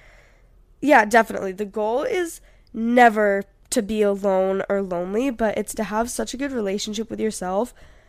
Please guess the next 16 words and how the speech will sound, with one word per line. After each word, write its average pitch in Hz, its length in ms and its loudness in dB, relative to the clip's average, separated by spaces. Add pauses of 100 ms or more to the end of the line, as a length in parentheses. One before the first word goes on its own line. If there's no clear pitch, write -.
(180)
that 240 100 2
you 254 120 0
don't 247 180 4
ever 247 240 2
need 214 760 0
anyone 190 340 -2
else - 200 -4
for 196 120 -6
validation 185 720 -4
or 202 100 -4
for 190 140 -4
happiness 180 680 -4
or 185 520 0
to 196 240 -6
have 180 220 -2
experiences. 180 840 -8